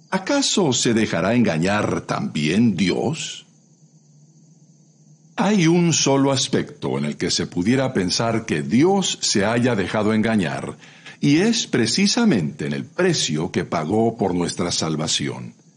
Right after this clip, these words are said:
Sabemos que el Padre Celestial envió a su Hijo al mundo para ser clavado en una cruz y morir por nosotros.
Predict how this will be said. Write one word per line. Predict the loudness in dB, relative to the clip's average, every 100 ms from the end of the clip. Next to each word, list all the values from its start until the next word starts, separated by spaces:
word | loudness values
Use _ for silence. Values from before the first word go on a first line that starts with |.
| _ _ _ -6
Sabemos | -2 2 4 4 4 2
que | 2
el | 2
Padre | 0 2 2 2
Celestial | 2 0 2 0 0 -2 -8 -8 -2
envió | 0 2 2 4 4
a | 0
su | 0 2
Hijo | 2 2 0
al |
mundo | 4 4 4 4 2 0
para | 0 0
ser | 2 2 2 2
clavado | 2 2 2 2 2 2 2 2
en |
una | 2 2 0
cruz | 2 4 4 2 -6 -12 -2
y | 2 4
morir | 4 4 4 4 2 0
por | 0
nosotros. | 2 0 -2 -4 -8 -8 -8 -12